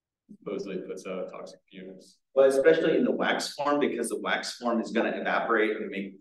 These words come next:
Speaker 2: make particles a lot easier. If you have it in this, in the real Teflon solid plastic form, yeah, it's still not great for you to get it in, in your body.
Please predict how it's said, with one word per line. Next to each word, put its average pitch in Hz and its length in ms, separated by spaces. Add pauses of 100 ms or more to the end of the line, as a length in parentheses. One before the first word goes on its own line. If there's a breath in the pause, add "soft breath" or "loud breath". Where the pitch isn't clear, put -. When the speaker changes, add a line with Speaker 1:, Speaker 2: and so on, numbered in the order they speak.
Speaker 2:
make 107 280
particles 101 640
a 98 40
lot 98 260
easier. 104 360
If - 120
you - 80
have 127 180
it 117 140
in 113 80
this, - 220
in 104 100
the 101 140
real 104 180
Teflon 98 840 (160)
solid - 540
plastic 127 540
form, 101 340
yeah, - 120
it's - 160
still 117 140
not - 440 (120)
great 107 340
for 127 140
you 123 220
to 113 60
get 107 160
it 113 260
in, 120 380
in 110 160
your 107 240
body. 113 340